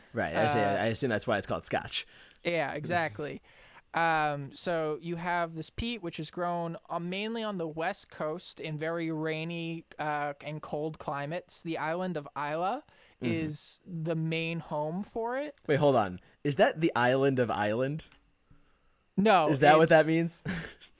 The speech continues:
Speaker 2: <laughs>
Speaker 1: 'Cause
Speaker 2: it's the
Speaker 1: Isla,
Speaker 2: I
Speaker 1: it means island, I think, in certain languages.
Speaker 2: <laughs> So it's I S L E for the isle.
Speaker 1: Oh, okay. Uh-huh.
Speaker 2: I S L E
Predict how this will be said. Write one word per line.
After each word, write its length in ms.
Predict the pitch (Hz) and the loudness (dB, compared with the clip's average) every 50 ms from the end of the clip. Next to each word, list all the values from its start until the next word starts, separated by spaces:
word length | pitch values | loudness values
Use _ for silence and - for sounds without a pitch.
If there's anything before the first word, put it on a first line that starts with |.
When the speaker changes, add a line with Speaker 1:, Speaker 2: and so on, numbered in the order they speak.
| _ - - | _ -4 0
Speaker 2:
<laughs> 560 | - 143 107 92 - - - - - - - - | 0 2 2 0 -2 -4 -8 -12 -16 -20 -10 4
Speaker 1:
'Cause 220 | - 196 175 165 | 6 8 8 8
Speaker 2:
it's 240 | 175 - - - - | 6 0 -6 -10 -6
the 200 | - 190 190 202 | -2 0 2 4
Speaker 1:
Isla, 260 | 185 180 160 143 - | 6 8 8 8 8
Speaker 2:
I 260 | - 185 196 208 220 220 | 8 8 6 6 6 6
Speaker 1:
it 360 | 135 131 127 127 - - - | 6 6 6 4 2 -2 -2
means 220 | 123 127 127 120 - | 0 0 0 2 4
island, 480 | 107 139 151 156 139 127 117 113 107 | 6 6 8 8 6 4 2 2 0
I 80 | 104 104 | -2 -2
think, 280 | - 113 101 95 90 98 | -4 -4 -6 -6 -6 -6
in 520 | 101 104 101 98 98 98 98 95 82 95 - | -6 -4 -4 -6 -6 -8 -8 -10 -10 -10 -8
certain 320 | - - 131 117 107 104 98 | -4 -2 -2 -2 -2 -4 -6
languages. 560 | 98 98 95 92 92 87 90 95 - - - _ | -6 -6 -6 -4 -6 -6 -6 -8 -10 -12 -14 _
Speaker 2:
<laughs> 60 | - - - - - _ _ - | -20 -20 -20 -20 -20 _ _ -8
So 200 | - - 208 196 185 | -4 0 0 2 0
it's 280 | 185 175 - - - _ _ _ _ _ - - | 0 -2 -6 -10 -14 _ _ _ _ _ -8 -2
I 540 | - 175 185 196 208 214 220 226 226 220 208 - | 2 4 4 4 4 2 2 0 -2 -4 -6 -6
S 400 | - 180 180 185 180 - - - - - | -4 -2 -2 -2 -2 -4 -8 -10 -8 -6
L 400 | 170 165 165 175 175 165 - - _ _ _ _ _ _ _ - | -2 -2 0 0 -2 -4 -6 -12 _ _ _ _ _ _ _ -12
E 520 | - 170 165 160 151 139 143 156 170 208 - | -8 -6 -6 -4 -4 -6 -6 -6 -8 -10 -8
for 160 | - 185 160 | -6 -6 -6
the 120 | 151 156 - | -4 -6 -6
isle. 320 | - 156 147 123 120 120 117 107 101 | -2 0 2 4 4 4 4 2 0
Speaker 1:
Oh, 40 | 92 | -2
okay. 160 | - - 82 - _ _ _ - | -4 -10 -14 -18 _ _ _ -10
Uh-huh. 300 | 101 101 98 85 85 117 131 | -8 -8 -8 -8 -6 -2 0
Speaker 2:
I 380 | 165 175 185 190 196 202 185 - | 2 2 4 2 2 0 -2 -2
S 260 | 175 180 175 - - - | -2 -2 -2 -4 -6 -4
L 180 | 170 170 165 - | -2 -2 -2 -4
E 360 | 139 151 151 143 143 143 | -4 -6 -4 -4 -6 -6